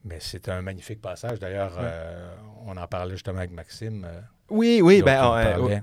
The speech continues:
Speaker 2: oui, c'est ça, on, on, on en parlait, on en parlait
Speaker 1: Il y a
Speaker 2: un
Speaker 1: pas
Speaker 2: peu
Speaker 1: si
Speaker 2: plus tôt,
Speaker 1: longtemps.
Speaker 2: là, mais il y a vraiment, euh, ce passage-là de Ulysse qui descend aux enfers pour demander à Tiresias des conseils sur, euh, euh, sur comment revenir à la maison. C'est vrai, ça a toujours été, euh, bon, c'est une histoire de goût personnel, là, petite parenthèse, mais ça,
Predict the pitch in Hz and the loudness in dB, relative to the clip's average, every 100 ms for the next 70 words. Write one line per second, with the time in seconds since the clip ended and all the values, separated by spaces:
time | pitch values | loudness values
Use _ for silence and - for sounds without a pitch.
0 | 131 143 156 135 160 139 117 110 120 127 | 0 2 2 2 4 4 4 4 2 2
1 | 120 113 113 127 139 117 110 123 139 139 | 0 2 2 2 -2 0 0 0 0 -2
2 | 120 - 165 165 151 117 110 107 110 104 | -2 0 2 4 4 4 2 2 0 0
3 | 110 131 131 101 98 - - 110 113 110 | 0 0 0 0 -2 -6 -6 -2 -2 -2
4 | 98 98 123 127 107 107 107 127 - 110 | -2 -4 -4 -2 -2 -2 -2 -4 -4 -8
5 | 98 - 127 110 107 87 120 123 123 110 | -8 -6 -6 -4 -6 -4 -2 -2 -2 -6
6 | 110 107 104 101 120 107 - 110 95 113 | -6 -4 -4 -2 -4 -4 -6 -8 -4 -4
7 | 117 117 95 107 95 - 113 120 - 101 | -4 -4 -6 -6 -6 -6 -4 -4 -6 -10
8 | 98 92 98 - - - - 95 92 92 | -6 -8 -8 -14 -20 -20 -16 -12 -10 -10
9 | 98 - - _ 143 135 139 131 113 120 | -10 -12 -14 _ 0 2 4 2 2 2
10 | 139 127 110 107 101 101 127 147 123 107 | 2 2 2 0 -2 0 2 2 0 -6
11 | - 117 101 131 127 135 113 - 131 131 | -4 -4 0 2 4 4 2 0 -2 0
12 | 104 101 107 107 - - 151 - - - | -2 -2 -4 -6 -10 -14 -14 -14 -10 -4
13 | 110 107 131 131 - 123 127 175 160 - | -4 -4 0 2 2 2 2 2 0 -2
14 | - - 113 110 151 139 107 | -4 -4 -2 0 0 0 -2